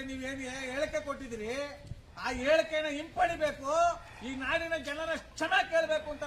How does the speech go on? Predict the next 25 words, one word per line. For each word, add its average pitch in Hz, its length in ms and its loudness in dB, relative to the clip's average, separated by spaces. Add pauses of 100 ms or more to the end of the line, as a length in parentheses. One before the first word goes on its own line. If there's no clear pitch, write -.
ನಮ್ಮ 277 200 -4
ಮೈಸೂರು 294 440 -6
ದೇವತಾ 285 340 -2
ಕನ್ನಡಿಗರ 269 500 -6
ಬಳಗದಿಂದ 330 380 2 (480)
ಉಗ್ರವಾಗಿ 330 580 6
ನಿಮ್ಮ 311 140 -2 (120)
ಹೇಳಿಕೆಯನ್ನ 294 400 2 (100)
ಖಂಡಿಸುವುದರ 269 540 -8
ಮೂಲಕ 302 260 -2 (440)
ನಮ್ಮ 233 200 -6
ಆಕ್ರೋಶವನ್ನು 262 600 -6
ಹೊರಹಾಕ್ತಾ 240 420 -2
ಇದ್ದೇವೆ. 233 220 -4 (400)
ಏನ್ 285 180 -2
ಸಿದ್ದರಾಮಯ್ಯನವರು 302 680 0 (500)
ಕೆ 240 140 -2
ಆರ್ 294 120 0
ಎಸ್ - 140 -6 (100)
ಡ್ಯಾಮ್ 285 220 0
ಇನ್ನೊಂದ್ 285 300 -4
ಡ್ಯಾಮ್ 285 200 -2
ಕಟ್ಟವ್ರ, 294 320 -2 (560)
ಕಬಿನಿ 285 300 0 (100)
ಡ್ಯಾಮ್ 302 160 2